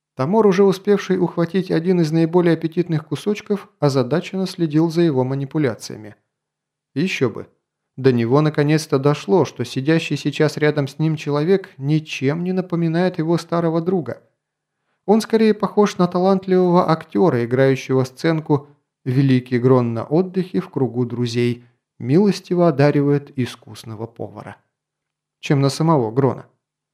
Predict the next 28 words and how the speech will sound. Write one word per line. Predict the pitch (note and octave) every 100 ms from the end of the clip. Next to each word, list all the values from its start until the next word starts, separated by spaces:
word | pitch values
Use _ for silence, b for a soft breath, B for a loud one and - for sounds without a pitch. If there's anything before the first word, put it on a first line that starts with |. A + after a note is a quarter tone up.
| _ _ _ _ _ _ _ _ _ _ _ -
Повара | B2+ C3 F3+
слегка | F#3 G3+ G3 D#3+
перекосило. | C#3+ D#3 D#3+ F#3+ - A#2+ G#2+ A2 _ _ _ _ _ _ _
Впрочем, | G3 G3+ F#3+
если | F3+ F3+ E3+
бы | E3+
Франк | E3 F#3 F#3 F3+
не | F3+ G3
был | B2 A2
так | A#2+ A#2
насторожен, | B2+ - C#3 D3 F3 F3+ b b b _
он | D3
вполне | D3+ - D#3+ F#3+
мог | F3+ E3+
бы | E3
принять | D#3+ D#3+ E3 E3 E3
это | D#3+ D#3
за, | C#3+ D3
скажем, | C#3+ - E3 D#3 D#3+ D3+ _ -
благоговение | C#3+ D#3+ E3+ F#3 G3+ F#3 A2 G#2
перед | G2 A#2+ B2
Великим. | A#2+ C3 A2+ - A2 - _ _ _ _ _ _ _ _
С | -
низким | B2+ A#2 - A#2
поклоном | A2 - C3 C#3 B2
он | A#2
принял | A#2 C3 B2 A#2
монету, | G2+ C3+ E3+ E3+ D#3+